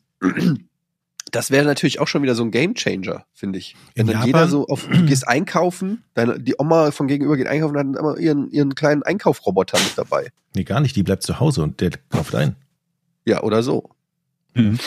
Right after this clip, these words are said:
Speaker 3: Es ist halt immer die Frage, was das Ding dann tatsächlich wirklich kann, ne?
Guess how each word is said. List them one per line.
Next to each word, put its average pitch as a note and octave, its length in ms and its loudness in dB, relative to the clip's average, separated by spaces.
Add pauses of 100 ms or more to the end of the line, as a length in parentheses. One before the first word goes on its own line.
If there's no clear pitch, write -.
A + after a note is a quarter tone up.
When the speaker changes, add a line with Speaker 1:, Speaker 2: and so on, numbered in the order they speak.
(280)
Speaker 3:
Es G#2 120 -8
ist - 40 -4
halt B2 100 4
immer B2 160 4
die B2+ 80 4
Frage, B2 300 0
was A#2+ 140 -2
das A#2+ 160 -2
Ding B2+ 160 4
dann B2 120 2
tatsächlich A#2+ 480 -2
wirklich A#2 320 -2
kann, A#2+ 320 2
ne? A#2+ 140 0